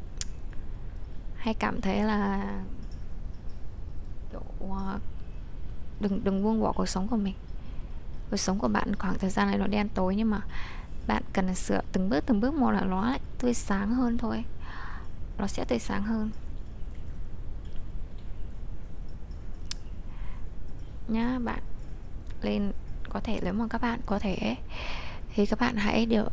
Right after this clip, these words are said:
ừm, bước đầu tiên là chẳng hạn là bạn hãy dọn dẹp cái nơi ở của mình đi, bạn hãy, ừm, dọn dẹp xung quanh, chẳng hạn là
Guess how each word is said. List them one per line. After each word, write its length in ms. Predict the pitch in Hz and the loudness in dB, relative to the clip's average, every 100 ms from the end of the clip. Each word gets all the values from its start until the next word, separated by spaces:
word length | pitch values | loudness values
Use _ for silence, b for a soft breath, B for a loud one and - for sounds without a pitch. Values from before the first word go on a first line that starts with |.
| - | 2
ừm, 340 | 220 208 208 - - - - - - - - - | 2 4 2 0 0 -2 -6 -6 -6 -4 -6 -2
bước 160 | 269 294 | -2 4
đầu 140 | 233 | 4
tiên 220 | 202 247 233 | 4 4 4
là 120 | 208 | 2
chẳng 160 | - | 2
hạn 140 | 185 196 | 0 0
là 100 | 202 | 0
bạn 200 | 202 208 | 2 2
hãy 240 | 226 233 247 B B B B - | 2 0 0 B B B B 2
dọn 180 | 208 208 | 2 4
dẹp 160 | 190 | 2
cái 140 | - 202 - | 2 -2 0
nơi 180 | 233 233 | 4 4
ở 220 | - 190 - | 4 2 2
của 60 | 185 | 0
mình 200 | 190 202 | 2 2
đi, 140 | 220 | 2
bạn 180 | 214 208 | 2 2
hãy, 260 | 208 - 247 | 0 0 2
ừm, 260 | 269 277 285 - - - - - - - B B B B B - - - - - - - | 2 2 0 0 -6 -4 -2 -2 -2 -2 B B B B B -4 -4 -4 -4 -2 -2 0
dọn 200 | 214 226 | 0 2
dẹp 160 | 214 202 | 2 2
xung 200 | 240 226 | 4 4
quanh, 340 | 226 226 233 | 4 2 2
chẳng 140 | 233 185 | 2 2
hạn 200 | 196 196 | 2 2
là 200 | 196 | 2